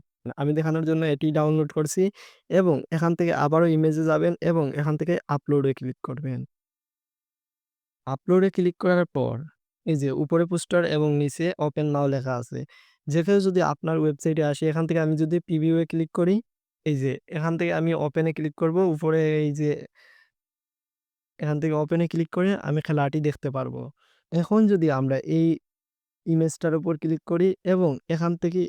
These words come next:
এই যে লিঙ্কের উপর ক্লিক করি, এই যে লিঙ্কটা আছে এই লিঙ্কটা কেটে দিব। এখান থেকে এই লিঙ্কটা সম্পূর্ণ সিলেক্ট করব এবং এটাকে কেটে দিব। এখন আমার Telegram-এ যে কোনো ম্যাচের, মানে যে কোনো খেলার লাইভের একটি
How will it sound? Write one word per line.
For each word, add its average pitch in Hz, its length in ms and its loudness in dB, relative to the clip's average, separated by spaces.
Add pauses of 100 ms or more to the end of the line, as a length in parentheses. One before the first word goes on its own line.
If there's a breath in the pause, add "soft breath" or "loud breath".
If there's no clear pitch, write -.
এই 156 180 0
যে 151 140 0
লিঙ্কের 156 380 2
উপর 165 200 -2
ক্লিক 165 300 -4
করি, 185 180 0 (240)
এই 180 100 4
যে 185 100 4
লিঙ্কটা 165 440 2
আছে 196 240 -4 (340)
এই 175 80 2
লিঙ্কটা 190 340 2
কেটে 143 260 -2
দিব। 123 180 -6 (640)
এখান 165 240 -2
থেকে 185 180 2 (120)
এই 160 80 2
লিঙ্কটা 170 340 2
সম্পূর্ণ 165 380 0
সিলেক্ট 165 320 -2 (260)
করব 180 260 0 (280)
এবং 147 160 0 (220)
এটাকে 160 280 -2 (100)
কেটে 147 240 -2
দিব। 120 180 -8 (480 loud breath)
এখন 185 320 0 (140)
আমার 147 240 -2
Telegram-এ 165 560 2 (100)
যে 160 120 0
কোনো 185 180 0 (100)
ম্যাচের, 202 420 -2 (800)
মানে 156 220 0
যে 156 140 0
কোনো 185 200 0 (140)
খেলার 123 460 -2 (240)
লাইভের 160 400 4 (200)
একটি 170 160 -6